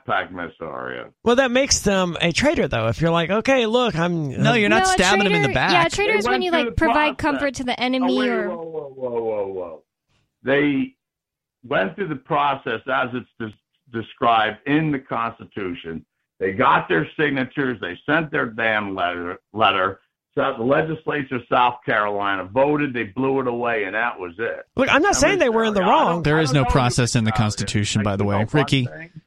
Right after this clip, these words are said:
Speaker 3: Ricky, there is
Speaker 1: Huh?
Speaker 3: no proc-, process in the Constitution for leaving the United States, which is why you can leave the United States without having to ask permission. You don't have to get any signatures and present 'em to the
Speaker 1: But Brother
Speaker 3: federal
Speaker 1: Ian,
Speaker 3: government. You can just
Speaker 1: Brother
Speaker 3: declare
Speaker 1: Ian, it is
Speaker 3: independence.
Speaker 4: The traitor was
Speaker 1: Brother
Speaker 4: Lincoln.
Speaker 1: Ian.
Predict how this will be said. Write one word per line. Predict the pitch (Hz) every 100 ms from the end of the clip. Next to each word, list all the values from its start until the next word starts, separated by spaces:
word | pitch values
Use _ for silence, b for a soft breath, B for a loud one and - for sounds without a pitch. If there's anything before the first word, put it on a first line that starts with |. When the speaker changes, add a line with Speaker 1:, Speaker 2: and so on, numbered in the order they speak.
| -
Speaker 3:
Ricky, | 127 107 - b _
there | 160
is | 165 175
Speaker 1:
Huh? |
Speaker 3:
no | 175 151
proc-, | 135 147 139 - -
process | 160 147 131 127 -
in | 123
the |
Constitution | 120 131 117 110 - 139 123 120
for | 104 117
leaving | 123 127 127
the |
United | 113 110 110 110
States, | - 147 123
which | 131 147 156
is | 147
why | 123 135 170 165 127 123 120 B B
you | 143
can | 147 143
leave | 131 156 135
the |
United | 139 135 127 120 -
States | - 156 135 135
without | 123 127
having | 131 123
to | 117
ask | - 131 131 -
permission. | 127 131 165 120
You | 90
don't | 117 135
have | 147
to | 180
get | 139
any | 117 104
signatures | 101 120 107 107 - 104 104 - B B
and | 123
present | - 117 127
'em | 117
to | 107
the | 113
Speaker 1:
But | 107
Brother | 117
Speaker 3:
federal | 110 107
Speaker 1:
Ian, |
Speaker 3:
government. | 113 107 107 101 -
You | 123
can | 143
just | 123 135 -
Speaker 1:
Brother | 160 175
Speaker 3:
declare | 156 147 139 135
Speaker 1:
Ian, | 127
it |
is |
Speaker 3:
independence. | 220 165 170 90 - - _
Speaker 4:
The | -
traitor | 277 392 403 349
was |
Speaker 1:
Brother | 285 262
Speaker 4:
Lincoln. | 277 240 202
Speaker 1:
Ian. | 233